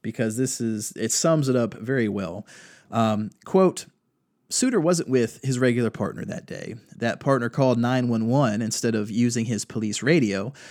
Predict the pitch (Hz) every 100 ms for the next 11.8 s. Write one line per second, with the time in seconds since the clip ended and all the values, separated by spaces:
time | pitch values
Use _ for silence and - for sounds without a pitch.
0 | - - - 151 202 214 - 151 143 120
1 | - 214 - 139 123 123 - 131 120 107
2 | - 175 - - 98 95 104 107 101 95
3 | 104 135 - 143 104 135 - - - -
4 | - 240 254 185 - - 220 156 147 139
5 | 135 120 113 120 117 190 226 - 143 139
6 | - 135 151 143 117 - 160 160 131 101
7 | 110 113 156 160 107 101 - - 107 107
8 | 110 107 - 98 95 - 180 202 - 110
9 | 107 139 - 113 110 107 - 131 123 170
10 | - 160 - - 107 - 107 113 151 -
11 | 110 101 101 214 - 147 156 151